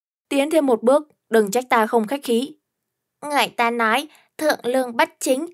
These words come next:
hạ lương lệch. Hôm nay rốt cuộc cũng được chứng kiến. Lý Lạc nho nhỏ mở miệng. Nữ nhân này là ai? Sao dám mạo danh hoàng tộc? Lý Lạc hỏi giám khảo lão sư.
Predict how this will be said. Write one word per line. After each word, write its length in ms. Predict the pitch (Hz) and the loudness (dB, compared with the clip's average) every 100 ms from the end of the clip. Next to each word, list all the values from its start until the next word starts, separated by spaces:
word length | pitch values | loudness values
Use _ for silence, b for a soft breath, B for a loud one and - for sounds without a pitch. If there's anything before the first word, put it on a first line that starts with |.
| b | b
hạ 220 | - 262 - | -6 -4 -4
lương 300 | 247 262 262 | -4 -4 0
lệch. 180 | 226 208 _ _ _ - | -2 -2 _ _ _ -4
Hôm 280 | 277 226 | -2 0
nay 160 | 233 190 | -2 -2
rốt 100 | 269 320 | -4 -4
cuộc 160 | - 202 196 | -4 -4 -2
cũng 160 | 202 | -4
được 200 | 269 - | -4 -4
chứng 240 | 262 254 330 | -4 -4 -4
kiến. 300 | 277 247 330 _ _ _ _ _ _ - | -2 -2 -2 _ _ _ _ _ _ -6
Lý 140 | 254 | -4
Lạc 240 | 294 208 | -2 -4
nho 120 | 226 233 | -6 -4
nhỏ 280 | 233 151 | -4 -4
mở 200 | 185 170 | -4 -4
miệng. 240 | 170 226 220 _ _ _ _ _ _ | 0 0 -2 _ _ _ _ _ _
Nữ 140 | - 285 311 | -2 0 0
nhân 240 | 330 320 294 | 0 -2 0
này 180 | 247 214 | 0 2
là 140 | 208 | 0
ai? 420 | - 226 254 269 _ | 0 -2 -2 -4 _
Sao 240 | - 247 208 | -8 -4 -2
dám 320 | 208 196 247 | -2 -2 0
mạo 220 | 339 - | 0 0
danh 220 | 220 247 | -2 -4
hoàng 340 | 240 240 214 214 | -2 -2 -2 -2
tộc? 260 | 208 208 - _ _ _ _ - | 0 0 0 _ _ _ _ -4
Lý 160 | 226 | -2
Lạc 220 | 269 233 220 | -2 -4 -4
hỏi 160 | 185 | -6
giám 240 | 180 196 - | -6 -8 -6
khảo 180 | 202 | -6
lão 180 | 170 170 | -6 -6
sư. 320 | 214 247 247 | -2 0 0